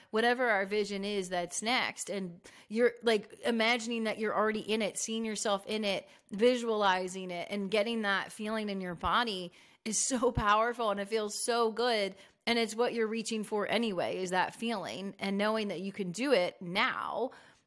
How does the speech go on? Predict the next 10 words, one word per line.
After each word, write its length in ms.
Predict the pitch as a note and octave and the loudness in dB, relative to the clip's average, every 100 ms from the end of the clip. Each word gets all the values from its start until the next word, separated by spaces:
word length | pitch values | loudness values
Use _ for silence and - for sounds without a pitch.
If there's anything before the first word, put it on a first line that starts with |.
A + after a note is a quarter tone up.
| _ - | _ 2
is 260 | A#3 - | 4 2
so 220 | C#4+ B3+ | 0 0
empowering 800 | A3+ F#3+ - A3+ A#3+ F#3+ F2+ F2 | 0 0 0 2 2 0 -6 -10
and 140 | F#3+ F#3+ | -10 -8
something 320 | F#3+ G3 F#3+ | -8 -6 -6
that 140 | F3+ | -4
really 200 | F#3+ F#3 | -2 -2
helps 260 | F#3 F3 - | -4 -6 -6
to 60 | - | -4
practice. 680 | - F#3+ - - - - | -2 -2 -4 -10 -10 -12